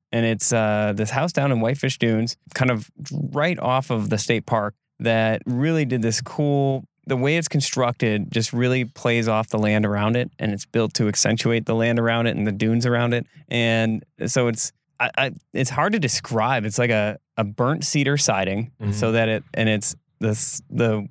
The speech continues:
Speaker 1: walls of it, the exterior walls kind of act like pleats. They kind of look like the bark of a tree.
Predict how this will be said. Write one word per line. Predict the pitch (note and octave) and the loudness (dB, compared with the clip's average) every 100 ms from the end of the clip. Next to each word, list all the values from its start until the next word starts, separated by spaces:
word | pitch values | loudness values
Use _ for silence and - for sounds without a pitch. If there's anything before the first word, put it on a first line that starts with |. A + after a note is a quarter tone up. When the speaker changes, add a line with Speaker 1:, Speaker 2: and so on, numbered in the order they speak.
| - | -10
Speaker 1:
walls | - A2 A#2+ D3 D#3 | -6 -2 0 0 0
of | B2+ | 0
it, | G#2+ A2 | 0 0
the | |
exterior | A2 - C#3+ D3+ A2+ | -2 0 0 0 0
walls | A2 A#2+ A#2 G#2+ | 0 0 0 0
kind | A2+ A2 | -2 -2
of | - _ _ | -4 _ _
act | A#2 B2+ B2 | -2 -2 0
like | A2 - | -2 -2
pleats. | - C#3+ G#2+ | -2 0 0
They | - | 0
kind | G#2+ A#2 | 2 2
of | A2 G#2 | 2 0
look | F2+ A2+ C#3 B2 | -2 0 0 0
like | A2+ G#2 | 0 0
the | - | -4
bark | G2 A2+ B2 | 0 0 0
of | G2+ | -4
a | G2+ | -4
tree. | - D#3 A2+ - | -2 0 -2 -6